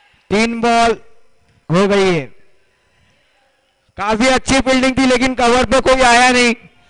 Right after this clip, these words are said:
और ये वक्कार आए ले, फास्टर बॉलर, कुर्ला के सबसे फास्टर बॉलर में लि-, नाम लिया जाएगा तो वक्कार का पहला नंबर रहेगा।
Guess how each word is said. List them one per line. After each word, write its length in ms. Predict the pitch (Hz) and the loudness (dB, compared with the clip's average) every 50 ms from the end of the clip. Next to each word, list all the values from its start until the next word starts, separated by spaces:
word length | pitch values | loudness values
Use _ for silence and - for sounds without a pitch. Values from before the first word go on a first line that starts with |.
| _ - | _ -4
और 180 | - 185 208 | -2 0 2
ये 140 | 233 247 240 233 | 2 2 2 2
वक्कार 380 | 226 - - 247 240 247 247 | 0 -2 -2 -2 0 0 0
आए 180 | 247 240 240 240 | 0 0 0 0
ले, 160 | 233 233 233 226 | -2 -4 -6 -6
फास्टर 480 | - 208 208 208 196 - 240 240 226 | -6 -4 -2 -2 -2 -2 0 0 2
बॉलर, 380 | 220 226 220 220 220 214 208 202 202 - - - - - - - - - | 2 2 2 2 2 2 0 0 -4 -8 -16 -20 -20 -20 -20 -20 -12 -4
कुर्ला 320 | 185 190 196 214 226 233 240 | -2 0 0 2 0 0 2
के 120 | 240 247 | 0 0
सबसे 320 | - 233 220 - - 254 240 | 2 0 0 0 0 -2 0
फास्टर 400 | 226 214 208 - - 254 254 233 | 0 0 0 0 0 -2 0 0
बॉलर 280 | 240 240 233 247 247 | 2 2 0 0 -2
में 140 | 240 247 247 | -2 -2 -2
लि-, 220 | 240 233 233 233 202 214 | -2 -2 -4 -4 -4 -4
नाम 240 | 214 214 233 233 226 | -2 -2 0 0 0
लिया 180 | 226 233 233 233 | 0 0 0 2
जाएगा 260 | 233 233 233 233 233 | 2 2 2 0 0
तो 200 | 214 240 240 226 | 0 0 0 0
वक्कार 340 | 220 214 - - 226 233 226 | 0 -2 -4 -4 -4 -4 -2
का 100 | 226 233 | -2 -4
पहला 280 | - 226 220 214 226 226 | -2 -2 -2 0 0 0
नंबर 320 | 226 226 220 214 220 214 | -2 -2 -2 -2 -2 0
रहेगा। 360 | 208 196 190 185 185 180 165 | 2 2 2 2 2 0 0